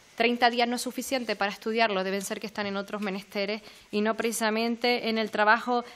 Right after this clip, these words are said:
de fiscalizar y controlar la acción del grupo de gobierno, que para eso es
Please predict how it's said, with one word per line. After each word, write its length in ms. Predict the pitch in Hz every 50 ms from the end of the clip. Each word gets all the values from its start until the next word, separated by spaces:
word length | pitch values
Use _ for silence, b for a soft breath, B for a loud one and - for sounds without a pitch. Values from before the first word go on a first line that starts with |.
| B -
de 120 | 220 247
fiscalizar 640 | - 254 226 - - 233 233 240 - - 254 262 262
y 80 | 277
controlar 640 | 254 - 254 247 240 240 233 240 240 254 262 262 262 B B B B B B B B -
la 160 | - 240 233
acción 360 | 233 - - - 262 262 254
del 140 | 254 254 247
grupo 240 | 220 240 247 214 254
de 60 | 247
gobierno, 380 | 240 247 240 247 240 240 269 269
que 120 | - 233
para 240 | - 190 185 196 208
eso 240 | 214 - - 240 226
es 260 | - 220 240 233 226